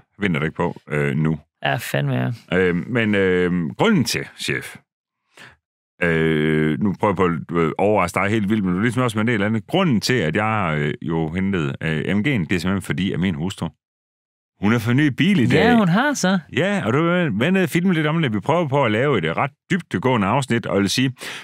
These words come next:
Speaker 1: dybdegående, det bliver det jo i den stund, jeg ikke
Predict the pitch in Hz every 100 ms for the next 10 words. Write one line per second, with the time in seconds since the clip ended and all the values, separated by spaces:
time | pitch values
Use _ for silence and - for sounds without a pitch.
0 | - - 190 - 110 139 131 107 170 -
1 | 165 101 78 76 78 151 139 110 113 104
2 | 80 92 82 117 131